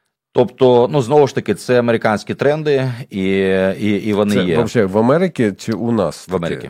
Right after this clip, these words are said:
Speaker 2: А, в Америці
Speaker 1: В Америці,
Speaker 2: такі
Speaker 1: да,
Speaker 2: тренди,
Speaker 1: да,
Speaker 2: да?
Speaker 1: да. Тобто ти можеш не сповідувати будь-яку релігію, але ти заходиш на посаду капелана для, для війська, і в тебе є певні вимоги, вимоги, є інструкції, ти, ти все використовуєш, і воно працює.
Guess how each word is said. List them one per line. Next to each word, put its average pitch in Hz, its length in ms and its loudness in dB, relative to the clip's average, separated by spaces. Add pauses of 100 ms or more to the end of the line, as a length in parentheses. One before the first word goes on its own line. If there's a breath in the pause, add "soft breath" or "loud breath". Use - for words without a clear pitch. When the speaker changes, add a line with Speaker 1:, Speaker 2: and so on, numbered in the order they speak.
Speaker 2:
А, - 60 -14
в 90 160 -12
Америці 107 100 -4
Speaker 1:
В 104 100 0
Америці, 76 220 -4
Speaker 2:
такі 71 120 -10
Speaker 1:
да, 78 120 -2
Speaker 2:
тренди, 76 260 -10
Speaker 1:
да, - 0 -
Speaker 2:
да? 73 340 -2
Speaker 1:
да. 76 160 -4
Тобто - 300 -10
ти 135 140 -2
можеш 117 540 -2
не 107 120 -4
сповідувати 107 520 -2
будь-яку 95 440 -4
релігію, 151 540 -4
але 101 180 -4
ти 95 120 -8
заходиш 90 500 -8
на 85 100 -8
посаду 82 460 -6
капелана 78 540 -6
для, 76 360 -6
для 95 180 -4
війська, 139 440 -6
і 87 340 -6
в 85 80 -10
тебе 107 260 -2
є 87 80 2
певні 101 320 -4
вимоги, 160 320 -2
вимоги, 127 440 -4
є 101 80 0
інструкції, 113 520 -6
ти, 107 420 -4 (340 soft breath)
ти 101 80 -10
все - 180 -8
використовуєш, 98 720 -4
і - 20 -6
воно 90 220 -4
працює. 65 500 -10